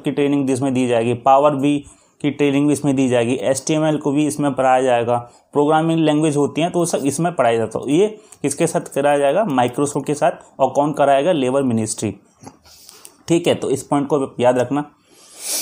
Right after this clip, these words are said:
Then नेक्स्ट क्वेश्चन इसमें देखें, तो which organization developed बाल रक्षा किट,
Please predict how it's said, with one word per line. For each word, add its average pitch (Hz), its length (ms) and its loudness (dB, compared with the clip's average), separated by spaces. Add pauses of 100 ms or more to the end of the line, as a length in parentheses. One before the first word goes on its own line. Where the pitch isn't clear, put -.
(300)
Then 139 180 4
नेक्स्ट 151 340 0
क्वेश्चन 156 240 2
इसमें 160 260 0
देखें, 156 380 0
तो 165 220 -4
which 135 340 2 (100)
organization 143 680 2
developed 143 480 0 (500)
बाल 127 560 2
रक्षा 120 340 0
किट, - 340 -4